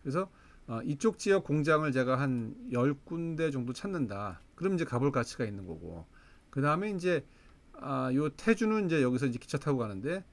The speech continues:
어, 태주, 후저우, 어, 샤먼, 이것도 뭐 상당히 어마어마한 거리긴 한데, 뭐 기차로 타면은 뭐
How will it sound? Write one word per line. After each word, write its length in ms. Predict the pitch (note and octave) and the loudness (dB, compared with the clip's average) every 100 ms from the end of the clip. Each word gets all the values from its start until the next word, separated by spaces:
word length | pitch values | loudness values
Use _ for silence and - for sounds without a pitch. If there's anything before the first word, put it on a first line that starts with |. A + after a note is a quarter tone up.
| - - - | -20 -20 -14
어, 200 | B2+ G#2 G#2 | -10 -8 -8
태주, 580 | - G#3 F3+ G3 G#3 G#3+ | 2 2 2 0 0 0
후저우, 760 | - G3 F3+ F3 D#3 D3+ A2 F2 - - - - - | -4 -4 -2 0 2 2 0 -4 -14 -20 -20 -20 -18
어, 440 | A#2+ G#2 F#2+ F#2 - | -10 -8 -6 -8 -10
샤먼, 460 | - E3 E3 A#2+ E2+ G2+ - - | 0 0 2 0 -4 -10 -18 -16
이것도 200 | B2 - | -12 -6
뭐 140 | D3 C#3 | -4 -4
상당히 600 | - - F#3+ E3 C3 A2 - - - - - - - - - | -8 -4 0 2 0 -2 -14 -20 -20 -20 -20 -20 -20 -16 -4
어마어마한 580 | A#2+ C#3+ D#3 D3 C#3 | 0 2 2 2 2
거리긴 360 | A#2+ A#2+ A#2 B2+ | 0 -2 0 0
한데, 440 | E3 B2+ A2+ G#2+ - - - - - | 0 0 0 -2 -6 -20 -20 -16 -10
뭐 120 | A2+ | -6
기차로 340 | C3 - F#3+ | -2 4 4
타면은 400 | - F#3 E3 D#3+ | 2 -2 0 0
뭐 220 | B2+ A2 | 2 0